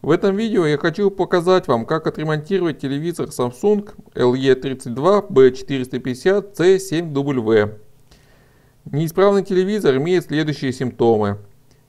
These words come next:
Через пять-десять минут после включения на экране он пишет, что с антенного входа слабый сигнал, а также периодически пропадают настройки каналов.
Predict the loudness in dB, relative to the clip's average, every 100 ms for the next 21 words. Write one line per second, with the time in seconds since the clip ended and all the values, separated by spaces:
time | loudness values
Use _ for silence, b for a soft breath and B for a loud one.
0 | _ -2 -2 2 4 4 0 -4 -4 -4
1 | 2 2 2 -10 -4 -4 -2 -6 -6 -2
2 | 4 4 4 0 0 -6 -6 -2 -2 -2
3 | -4 -2 -4 -4 -6 -4 -6 -2 4 4
4 | 4 -2 -2 -2 0 -2 -2 0 0 -2
5 | b b _ -4 -2 0 -2 -4 -2 2
6 | 0 -2 b b b -4 0 2 2 0
7 | -2 -2 -2 -4 -6 -4 -2 -2 0 0
8 | 0 -2 -4 0 0 0 -4 -2 0 0
9 | 0 -4